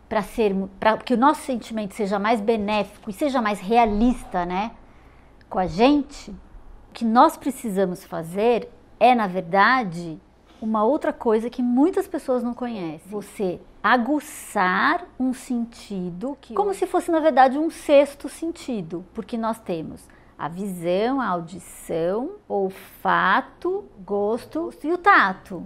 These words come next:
os cinco básicos. Tem alguns outros, mas eu gosto de dizer que o sexto é a interocepção, que é justamente essa questão de saber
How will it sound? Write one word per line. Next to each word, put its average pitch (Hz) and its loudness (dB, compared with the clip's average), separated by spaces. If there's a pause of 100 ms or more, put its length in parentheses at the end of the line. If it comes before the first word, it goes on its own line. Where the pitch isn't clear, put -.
(220)
os 220 -6
cinco 269 -2
básicos. 196 4
Tem 302 2
alguns 247 4
outros, 320 2 (140)
mas 247 4
eu 277 10
gosto 262 6
de 233 -4
dizer 233 4
que 330 -4
o 320 0
sexto 269 0 (300)
é 220 4
a 220 0
interocepção, 269 0 (100)
que - -12
é 196 -2
justamente 226 -4 (160)
essa - -4
questão 214 -4
de 226 -8
saber 208 2